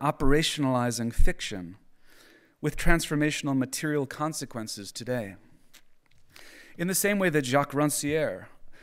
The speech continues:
understands fiction not as a means of feigning, but rather of forging the real, constructing a system of rep-, of, uh, represented actions and assembled forms that builds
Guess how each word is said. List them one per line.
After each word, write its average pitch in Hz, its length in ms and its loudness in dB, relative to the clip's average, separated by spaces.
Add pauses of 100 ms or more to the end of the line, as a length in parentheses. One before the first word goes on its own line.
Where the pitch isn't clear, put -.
(200)
understands 147 560 0
fiction - 760 2
not 160 460 0
as 139 160 -4
a 139 60 2
means 147 400 0
of 120 100 -6
feigning, 123 720 -2 (1080)
but - 140 0
rather 151 320 2
of 120 160 -4
forging 127 680 -4
the 101 100 -6
real, 95 400 -4 (920)
constructing 165 580 0
a 143 60 2
system 151 420 -4
of 127 200 -4 (160)
rep-, 117 480 -2
of, 120 280 -8 (340)
uh, 113 100 -6
represented 143 640 2
actions 123 600 -4
and 123 100 -2
assembled 135 520 -4
forms 131 520 -2
that - 280 -12
builds 156 420 4